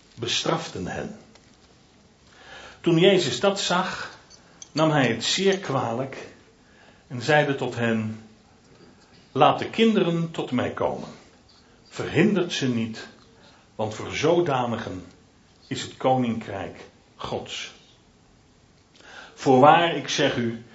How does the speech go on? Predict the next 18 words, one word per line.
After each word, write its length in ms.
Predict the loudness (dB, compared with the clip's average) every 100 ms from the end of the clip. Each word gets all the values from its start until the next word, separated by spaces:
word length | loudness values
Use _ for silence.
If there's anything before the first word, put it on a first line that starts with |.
| -20 -18 -2
wie 160 | -2
het 140 | 0 6
koninkrijk 640 | 8 8 4 2 2 0
Gods 340 | 0 -2 0 -2
niet 200 | -2 0
ontvangt 560 | -2 2 2 2 0
als 220 | -2 -2
een 160 | -2 -6
kind, 520 | 0 4 4 0 -10 -16 -20 -12
zal 240 | 0 0
het 80 | 0
voorzeker 560 | -4 -4 0 0 2 2
niet 320 | 2 0 -2
binnengaan." 540 | 0 0 -2 -6 -8 -14 -20 _ _ _ _ _ _ _ -20 -20 -20 -8
En 120 | -2
hij 240 | 4 4
omarmde 680 | 2 -2 0 0 0 -2 -2
ze 220 | -2 -2